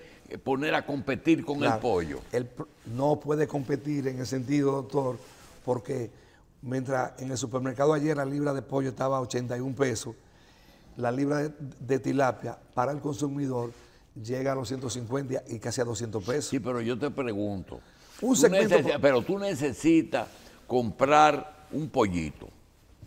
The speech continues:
Speaker 1: diez mil pollitos,
Speaker 2: Sí.
Speaker 1: ponerlo en una granja,
Speaker 2: Sí.
Speaker 1: ponerlo a reproducirse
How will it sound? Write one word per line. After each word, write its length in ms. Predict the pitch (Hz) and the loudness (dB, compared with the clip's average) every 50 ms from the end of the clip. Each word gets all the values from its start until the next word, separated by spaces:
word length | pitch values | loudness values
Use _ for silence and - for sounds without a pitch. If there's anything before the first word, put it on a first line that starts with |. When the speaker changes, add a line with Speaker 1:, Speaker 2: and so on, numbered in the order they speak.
| - - - - - - - - - - - - _ - - | -20 -20 -20 -20 -20 -20 -20 -20 -20 -20 -20 -20 _ -16 -8
Speaker 1:
diez 420 | 98 104 127 131 123 - - - | 0 2 4 6 4 4 2 0
mil 300 | 104 143 165 175 170 120 | -2 0 0 0 0 0
pollitos, 680 | - 127 120 98 92 90 87 82 73 - - - - - | 0 0 0 0 0 0 -2 -2 -4 -6 -10 -18 -18 -16
Speaker 2:
Sí. 220 | 110 104 104 104 - - - - - - | -16 -16 -16 -18 -20 -20 -20 -20 -10 -4
Speaker 1:
ponerlo 560 | - 131 139 135 139 151 165 175 175 170 165 | -2 0 0 2 2 4 4 4 6 6 4
en 140 | 160 160 160 | 4 4 2
una 280 | 160 160 151 139 131 113 | 0 2 2 4 6 6
granja, 640 | 107 107 107 104 104 104 98 90 69 67 71 60 - - - - - _ _ _ _ | 6 6 8 6 6 4 2 -2 -8 -10 -12 -14 -16 -20 -20 -20 -20 _ _ _ _
Speaker 2:
Sí. 340 | - - - 107 101 95 98 110 113 - - - - - - - - - - - - - - | -16 -12 -12 -12 -12 -12 -14 -18 -20 -20 -20 -18 -18 -18 -18 -20 -20 -20 -20 -20 -20 -10 -4
Speaker 1:
ponerlo 540 | 117 127 127 120 127 139 147 165 165 170 | -2 0 0 2 2 2 4 4 6 6
a 60 | 156 131 | 4 4
reproducirse 1160 | 123 143 143 - 120 135 131 127 123 120 101 - - 143 160 165 151 123 - 147 143 117 | 4 2 0 0 0 0 0 0 0 -2 -4 0 4 6 8 8 6 4 0 -2 -2 -2